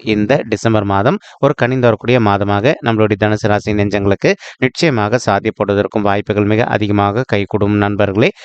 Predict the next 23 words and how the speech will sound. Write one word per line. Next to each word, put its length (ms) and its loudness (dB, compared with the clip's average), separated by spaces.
மறுபுறம் 460 -2
உங்களுடைய 420 2
ராசிநாதன் 640 -2
சொல்லக்கூடிய 440 0
குரு 200 2
பகவான் 380 0
உங்களுடைய 440 0
ஆறாவது 380 0
வீடுன்னு 280 -2
சொல்லக்கூடிய 460 0
ருணரோக 560 2
சத்ருஸ்தானமான 880 0
மறைவு 300 0
ஸ்தானத்துல 380 -2
அமர்ந்துகிட்டு 380 -2
இருக்காருங்க. 380 0
இதன் 240 0
காரணமா 460 -2
ஒரு 200 0
சில 240 2
நண்பர்களுக்கு 600 0
அவ்வப்போது 500 0
வந்து 180 2